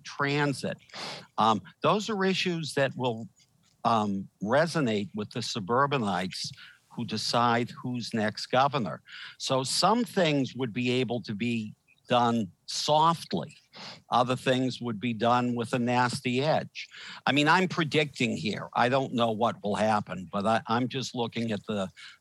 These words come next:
the pieces on the table and how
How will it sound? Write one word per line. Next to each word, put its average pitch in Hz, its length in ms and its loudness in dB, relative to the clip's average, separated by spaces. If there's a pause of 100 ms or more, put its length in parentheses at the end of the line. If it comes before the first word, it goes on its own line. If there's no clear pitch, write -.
the 101 120 -4 (280)
pieces 135 420 -2
on 117 200 2
the 98 80 -4
table 101 540 0
and 98 240 -4
how 107 340 2